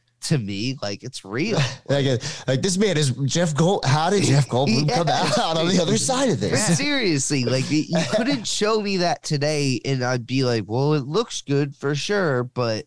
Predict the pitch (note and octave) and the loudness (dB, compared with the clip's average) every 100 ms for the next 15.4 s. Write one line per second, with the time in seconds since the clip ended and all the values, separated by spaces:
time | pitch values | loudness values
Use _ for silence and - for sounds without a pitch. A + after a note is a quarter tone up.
0 | - B2 A#2+ F#2 G#2 A#2+ G#2+ G#2+ C3+ C3 | -6 -6 -4 -4 -4 -4 -4 -2 0 0
1 | A2+ - _ _ _ _ F2+ G#2+ A#2 A#2+ | -2 -8 _ _ _ _ -6 -2 -2 -2
2 | C3 B2+ - F3+ D#3 B2+ G2 D#2+ - G2 | -4 -6 -2 0 0 0 -4 -6 -8 -6
3 | E2+ D#2+ C#2+ C2 - - - B2+ A2+ G#2+ | -6 -8 -10 -12 -14 -14 -8 -4 -2 -2
4 | A#2 G#2+ G#2+ F#2 - - - - A2+ A#2+ | -2 -2 -2 -4 -10 -20 -20 -10 -2 0
5 | A#2+ A#2 D3+ D3+ C3 - F3 E3+ A#2+ A2 | -2 -2 -4 -4 -6 -4 -2 0 -2 -2
6 | A#2+ A2 - _ _ - C3+ C3+ D3 C3 | -2 -4 -8 _ _ -6 -4 -2 -2 -4
7 | _ B2+ A#2+ A#2 A#2+ G#2 F2+ F2 D2+ E2+ | _ -4 -4 -4 -6 -6 -6 -8 -10 -10
8 | F2+ F#2 - F#2 F2+ F2+ - F2 F#2+ G2 | -6 -6 -6 -10 -10 -16 -16 -14 -10 -10
9 | F#2 F#2 F2+ F2 E2 - _ _ _ _ | -8 -8 -8 -8 -12 -16 _ _ _ _
10 | - F2+ F2 - E2 - D2 B1 A#1 B2 | -6 -6 -8 -14 -16 -10 -10 -8 -4 -4
11 | - - C3 C3+ A#2 C#3+ C#3 C#3 C3+ C3 | -4 -2 -2 -2 -2 0 2 2 2 2
12 | A2+ B2 A2+ - G#2+ C2+ G2+ G2+ - C3 | 2 0 0 -2 -2 -2 -2 -4 -2 0
13 | C3 C3+ A#2+ - A2 G#2+ G#2 - G#2+ F#2+ | 2 0 0 -2 -2 -2 -4 -2 -2 -2
14 | - - - G#2 G#2+ G#2 G2 D#2+ F#2+ E2 | -4 -6 -6 -4 -2 0 -2 -2 -4 -4
15 | - A2 F#2+ G2+ | -2 -2 -2 -4